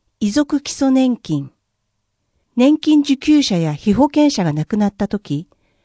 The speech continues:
配偶者か原則十八歳以下の子が給付を受けられる。公的年金に適切に加入していれば、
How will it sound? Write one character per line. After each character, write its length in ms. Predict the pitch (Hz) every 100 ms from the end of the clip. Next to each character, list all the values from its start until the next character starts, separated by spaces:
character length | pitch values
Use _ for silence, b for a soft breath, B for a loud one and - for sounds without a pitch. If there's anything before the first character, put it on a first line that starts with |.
| _ _ -
配 180 | 262 277
偶 200 | 302 269
者 160 | 185
か 260 | - 147 175 _ _ _
原 180 | 247 269
則 300 | - 285 262
十 200 | 214 254
八 140 | 269 285
歳 320 | - 285 285
以 40 |
下 120 | 226 175
の 120 | 170
子 160 | -
が 200 | 202 - -
給 220 | - 233
付 160 | - 214
を 100 | 202
受 200 | 196 202
け 20 |
ら 120 | 202
れ 140 | 185 151
る。 180 | 117 _ _ _ _ _ _ _ _ _ _ _ _ _ _ _ _
公 240 | - 285 302
的 280 | 311 302 294
年 240 | 302 294
金 200 | 220 190
に 140 | 175
適 240 | - 196 -
切 240 | 277 294
に 160 | 285 285
加 140 | 247
入 240 | 254 269 254
し 80 |
て 160 | - 254
い 20 |
れ 140 | 247 202
ば、 240 | 160